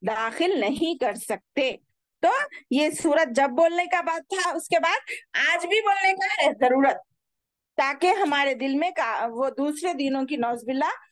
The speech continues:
वो तो मोहब्बत नहीं आ सकती, मगर आज भी हम इस बे-, बात का इकरार करते हैं। सदियां गुजर जाने के बावजूद भी आज भी मुसलमान इस सूरह को पढ़ते हैं, क्योंकि इसमें कुफ्र और काफिरी,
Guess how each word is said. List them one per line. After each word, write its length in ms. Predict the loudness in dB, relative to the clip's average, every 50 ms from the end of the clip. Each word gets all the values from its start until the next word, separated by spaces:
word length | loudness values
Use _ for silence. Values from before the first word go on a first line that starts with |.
| _ _ _ -6
वो 280 | -4 -2 -2 -2 -2 0
तो 140 | 2 0 2
मोहब्बत 400 | 4 2 2 2 2 0 0 2
नहीं 240 | 0 0 2 2
आ 120 | 2 0 0
सकती, 420 | 0 -2 -2 -2 _ -2 -2 -2 -2 -4 -10 -16 -10 -4 -2
मगर 240 | -2 0 0 -2 -2
आज 400 | -4 -6 -6 -4 -4 -4 -4 -6
भी 200 | -4 -2 -2 0
हम 220 | 0 0 -2 0
इस 180 | -2 -2 -2 -2 0
बे-, 200 | 0 0 0 0
बात 300 | -2 -4 -4 -4 -4 -4
का 140 | -4 -2 -2
इकरार 420 | -2 -2 -2 -2 -2 -2 -4 -4 -4
करते 280 | -6 -6 -4 -4 -4
हैं। 140 | -4 -4 -4 -6 _ _ _ _
सदियां 460 | -2 0 0 2 2 2 2 2 2
गुजर 280 | 2 2 2 2 2 2
जाने 300 | 2 0 0 0 -2 -4
के 140 | -4 -4 -2
बावजूद 600 | 0 -2 0 0 -2 -4 -2 0 0 0 0 0 0
भी 400 | -2 -2 -2 -2 -6 -10 -16 -20 _ _ _ _
आज 280 | -8 -6 -6 -6 -8 -6
भी 140 | -4 0 2
मुसलमान 540 | 2 2 2 2 0 0 0 -2 -2 -2 -4
इस 160 | -6 -4 0
सूरह 240 | 0 2 2 2 0
को 140 | -2 -4
पढ़ते 340 | -4 -2 -4 -4 -2 -2 -2
हैं, 340 | -2 -2 -2 -2 -4 -4 -6 -8 -12 -16 -18 -8 _
क्योंकि 320 | -4 -2 -2 -2 -2 -2
इसमें 400 | -2 -4 -2 -2 0 -2 -2 -2
कुफ्र 360 | -4 -4 -4 -4 -2 -2 -2
और 200 | -2 -2 -2 -4
काफिरी, 640 | -4 -6 -6 -6 -6 -6 -6 -4 -4 -2 -2 -2 -2